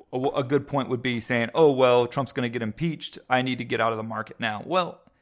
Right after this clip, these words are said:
he may and he may not. Okay? There's, there's no way to know. And there's no way to know when that would even come to fruition. So while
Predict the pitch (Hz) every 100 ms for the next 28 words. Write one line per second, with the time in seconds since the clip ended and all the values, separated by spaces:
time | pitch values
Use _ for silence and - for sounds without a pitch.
0 | _ 175 226 233 214 185 185 175 95 -
1 | _ _ _ _ _ 110 131 151 - -
2 | 160 156 143 - 151 160 175 151 127 117
3 | 95 - _ _ - 139 135 135 131 160
4 | 156 151 135 135 135 131 127 123 131 120
5 | 110 127 120 127 143 180 113 107 - 127
6 | 120 120 123 120 120